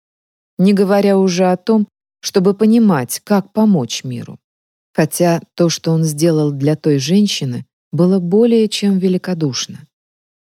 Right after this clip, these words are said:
Богиня начинала осознавать, есть правила, которые не позволяют делать все, что захочется, даже Аиду, могущественному и долгоживущему богу.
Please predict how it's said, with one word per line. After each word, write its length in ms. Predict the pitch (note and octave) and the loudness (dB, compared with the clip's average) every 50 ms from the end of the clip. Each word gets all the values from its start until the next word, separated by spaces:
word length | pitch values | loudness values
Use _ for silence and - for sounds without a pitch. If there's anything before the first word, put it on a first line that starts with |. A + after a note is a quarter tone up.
| _ - | _ -4
Богиня 380 | - F3+ F#3 F3+ B3+ C#4 C4+ B3 | -2 0 2 2 2 2 4 4
начинала 600 | A#3 A#3 - - A#3 G#3 A3+ A#3 A#3 A3+ A3 G#3+ | 2 2 0 0 2 2 2 4 4 2 2 0
осознавать, 1040 | - G3 G3 - - G3+ F#3 F3+ F#3+ G3 G3+ G3 F3 D#3 B2 - - - - - _ _ _ _ _ _ _ - | -2 -4 -4 -4 -4 -4 -2 0 0 0 0 0 0 -2 -4 -4 -8 -12 -20 -20 _ _ _ _ _ _ _ -2
есть 360 | D#3 G3 A#3 A3+ - - - _ | 0 2 2 0 -2 -8 -10 _
правила, 580 | - A3+ C#4 D4 C4+ G#3+ E3+ C#3+ B2 A#2 - - _ _ _ _ _ | -2 0 2 2 2 0 0 -2 -2 -4 -8 -10 _ _ _ _ _
которые 420 | - D#3 D3 - B3 C4 C4+ B3+ B3 | -4 -4 0 2 2 2 4 2 2
не 100 | B3 B3 | 2 0
позволяют 720 | - B3+ A3+ A3+ A3 B3 B3+ A#3+ A3+ F#3+ D#3 C#3+ C3+ C3 B2+ | 0 0 0 0 0 2 2 2 2 2 2 0 -2 -4 -4
делать 400 | C3 D3 D#3 D3+ C#3 C3+ C3+ - | -2 -2 0 0 0 -2 -4 -8
все, 220 | - - - D3+ | -8 -8 -6 -6
что 220 | C#3+ - - D#3+ | -6 -6 -6 -4
захочется, 720 | D3 D#3+ F3+ F3+ - - A#2+ - - - - - - - - - _ _ _ _ _ - | -4 -2 -4 -4 -4 -4 -6 -4 -6 -10 -12 -12 -12 -14 -16 -20 _ _ _ _ _ -6
даже 360 | C#3+ F3+ G#3+ A3 G3+ A3 A3+ | -2 0 0 0 0 0 -2
Аиду, 600 | - - G#3+ G#3+ G3+ E3+ C#3+ A#2+ A2+ - C3+ - _ _ _ _ _ _ _ _ | 0 0 0 0 0 0 -2 -4 -8 -12 -16 -16 _ _ _ _ _ _ _ _
могущественному 1160 | - D3+ E3 D3+ E3 A3 A#3+ A3 - - E3+ - - - D#3+ D#3 C#3+ C3+ C3 B2 A#2+ A#2 A#2 - _ _ _ | -2 0 0 2 2 2 2 0 0 -4 -6 -6 -8 -8 -6 -4 -4 -4 -4 -6 -6 -8 -10 -14 _ _ _
и 100 | - E3 | -2 -2
долгоживущему 1080 | D3 C#3+ F#3 A3 A3+ F#3+ G3 F#3+ E3+ E3 E3 D3 D#3+ E3+ E3 - - F3+ E3 E3+ F3 | 0 2 2 2 2 2 0 0 0 0 -2 -2 -2 -2 -2 -4 -4 -4 -4 -4 -4
богу. 440 | D#3+ C#3+ C#3 B2+ A#2 A#2 - - - | -6 -6 -8 -10 -10 -12 -18 -20 -20